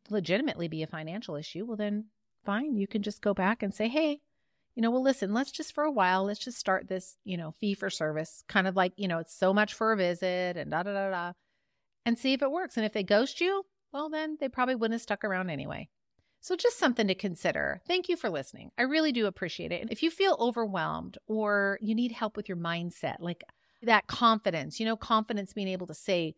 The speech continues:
"This is what I do, here's how I do it, this is why I do it, and this is what I," I would be honored to help you. So you can find the link to schedule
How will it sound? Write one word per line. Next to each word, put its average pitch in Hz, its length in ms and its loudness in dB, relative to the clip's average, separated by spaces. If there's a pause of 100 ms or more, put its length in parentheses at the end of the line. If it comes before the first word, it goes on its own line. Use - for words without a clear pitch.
(300)
"This 208 260 2
is 262 140 -2
what 277 140 2
I 269 100 2
do, 170 340 0 (180)
here's 262 340 0
how 262 160 0
I 233 80 0
do 165 180 -2
it, 156 160 -6
this 185 80 -6
is 190 140 -6
why 190 220 4
I 180 80 2
do 170 140 0
it, 160 100 -2
and 170 120 -4
this 175 120 -4
is 175 100 -4
what 165 160 0
I," 156 80 -4 (380)
I 226 240 6 (160)
would 196 140 -4
be 185 240 -2 (120)
honored 175 380 2
to 151 60 -6
help 143 340 -4
you. - 260 -10 (460)
So 233 360 0
you 240 180 4
can 311 200 0
find 226 420 2
the 190 120 0
link 196 260 -2
to 320 140 -4
schedule 170 600 -2